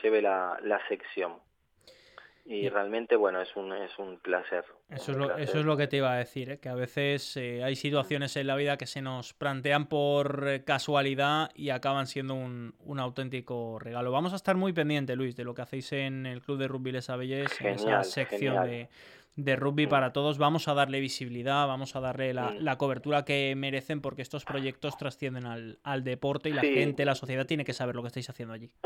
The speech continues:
Speaker 1: Ahora también tenemos, bueno, la, la, la ayuda de, de parte del club,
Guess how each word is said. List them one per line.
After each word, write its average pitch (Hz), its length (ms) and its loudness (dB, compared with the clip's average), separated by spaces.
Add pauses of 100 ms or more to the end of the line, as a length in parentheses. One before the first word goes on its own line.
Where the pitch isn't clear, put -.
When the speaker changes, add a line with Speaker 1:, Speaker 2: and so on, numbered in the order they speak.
(360)
Speaker 1:
Ahora 143 400 6
también 139 300 2
tenemos, 135 560 6
bueno, 120 300 4
la, 104 380 4
la, 107 360 4
la 110 220 2
ayuda 127 400 6
de, 110 400 4
de 110 180 2
parte 123 320 2
del 123 200 2
club, 147 460 4